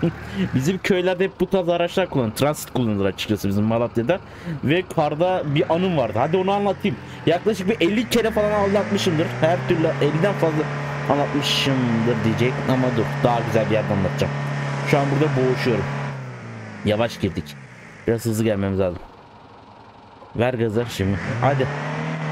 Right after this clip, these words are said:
Hadi. Durma. Durma. Durma.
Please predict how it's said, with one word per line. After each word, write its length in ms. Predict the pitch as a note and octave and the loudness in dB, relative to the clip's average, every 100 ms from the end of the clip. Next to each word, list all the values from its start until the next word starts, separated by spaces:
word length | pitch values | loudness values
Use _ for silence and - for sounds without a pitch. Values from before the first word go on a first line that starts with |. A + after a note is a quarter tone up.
| D#3 D#3+ - - - - - - - | -4 -6 -6 -6 -6 -6 -6 -6 -2
Hadi. 240 | - F3+ E3 - - - - - D3 | 0 0 0 -2 -4 -6 -6 -2 0
Durma. 300 | E3+ E3 D#3+ - - - - | 2 2 0 -2 -6 -4 -2
Durma. 340 | D#3+ D3+ D3+ F3 - - - - - - - - - - | 0 2 0 -2 -6 -6 -6 -6 -6 -6 -6 -6 -6 0
Durma. 380 | G#3+ G3+ F#3+ | 0 2 2